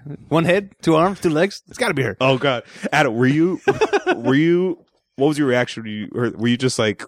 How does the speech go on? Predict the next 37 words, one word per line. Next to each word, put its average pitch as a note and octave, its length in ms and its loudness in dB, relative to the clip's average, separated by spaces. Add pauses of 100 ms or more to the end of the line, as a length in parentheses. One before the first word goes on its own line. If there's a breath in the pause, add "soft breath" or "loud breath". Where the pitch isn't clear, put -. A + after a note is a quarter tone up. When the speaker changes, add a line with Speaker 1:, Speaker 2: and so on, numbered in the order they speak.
Speaker 1:
I, E3 120 2
I, D#3+ 220 0
I - 20 0
Speaker 2:
whatever? A2+ 240 0
Speaker 1:
just, G#2 240 -4
I D3 40 2
was, C#3 160 0
I C3+ 40 0
was A#2+ 100 -6
shaking B2 220 0
my A#2 80 2
Speaker 2:
You G#2 40 2
Speaker 1:
head. G2+ 60 4
Speaker 2:
just F#2+ 80 0
zoned A#2 200 0
it A2 100 -2
out? A2+ 180 -2
Speaker 1:
Yeah, B2+ 120 2 (100)
Speaker 2:
Just - 20 -6
Speaker 1:
just G#2 100 -8
like, G2+ 220 -4
"You, A2 200 0
uh, G2 60 -8
you've G2+ 220 -6
got G2 200 0
to - 40 -10
be F#2 100 -6
kidding F2+ 240 0
me. E2+ 120 -4
This G#2 160 -4
is A2 80 -2
the G#2+ 60 0
best G#2 160 4
you G#2 60 -4
can G2+ 80 -2
do." G2+ 200 -4 (200 loud breath)
Speaker 2:
Mm-hmm. G#2+ 200 -20